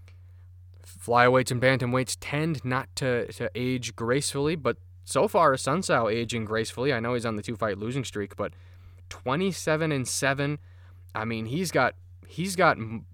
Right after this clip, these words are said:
wins over marquee fighters in this division. Uh, honestly, he, outside of maybe Cowboy, he might be the most underrated fighter in the U F C. Like, he might be,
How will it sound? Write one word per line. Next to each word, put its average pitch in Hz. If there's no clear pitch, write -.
wins 127
over 110
marquee 127
fighters 113
in 107
this 113
division. 101
Uh, 123
honestly, 226
he, 190
outside 220
of 135
maybe 139
Cowboy, 151
he 156
might 262
be 320
the 277
most 180
underrated 151
fighter 139
in 135
the 127
U 120
F 113
C. 107
Like, 101
he 156
might 175
be, 170